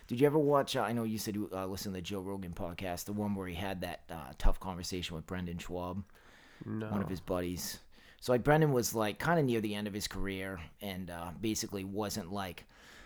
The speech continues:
Speaker 1: kinda all into it anymore. And Rogan, like, live on his podcast, had that tough conversation with him, and they were, like, really, really good friends. And he's like, "Dude, I,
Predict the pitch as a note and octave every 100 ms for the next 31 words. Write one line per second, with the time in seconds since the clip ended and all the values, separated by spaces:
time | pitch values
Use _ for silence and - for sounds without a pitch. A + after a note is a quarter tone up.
0 | - - - - D3 C3+ B2 C3 A#2+ A#2+
1 | B2+ C3+ C3+ C3+ C3+ C#3 D3 C3+ - -
2 | - A#2+ A2+ A#2+ A#2+ A2+ A2 G2 A#2 A2+
3 | D#2+ G#2+ G#2 A2+ A#2 A2 G#2 G2 - G#2+
4 | B2+ A2 F#2+ E2 F2 - - G2+ F#2+ F#2
5 | - - G#2 F#2+ - G#2 F2+ F#2 G#2+ B2+
6 | C3+ F#2+ F2 E2+ F#2+ G#2 G#2+ G2 F2 F#2
7 | G2+ A2+ F#2+ F#2+ F2+ E2 F2 - - A#2+
8 | F#2+ D#2+ F#2 D#2+ F2 D#2 G#2 G2+ F2+